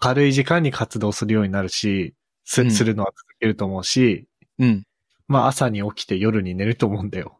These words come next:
Speaker 2: 服も着替えるし、お風呂も入る？
Speaker 1: うん。
Speaker 2: すごいな。
Speaker 1: だから、なんだろうな。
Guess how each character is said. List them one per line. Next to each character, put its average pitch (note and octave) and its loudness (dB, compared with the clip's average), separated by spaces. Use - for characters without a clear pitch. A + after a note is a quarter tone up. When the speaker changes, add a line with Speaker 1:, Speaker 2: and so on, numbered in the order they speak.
Speaker 2:
服 C#3 2
も A#2 2
着 A#2 -2
替 A2+ 4
え A2+ 4
る G#2 2
し、 G2+ -4
お G2 -6
風 C3 0
呂 A2 4
も G#2 -2
入 G#2 0
る？ G2 -8
Speaker 1:
う A2 -6
ん。 F#2+ -2
Speaker 2:
す - -10
ご F#2+ -2
い F2 -12
な。 F2 -18
Speaker 1:
だ B2+ -4
か - -4
ら、 F#2 -2
な A#2+ -4
ん C3 -4
だ F2+ -10
ろ E2 -10
う - -10
な。 D#2+ -12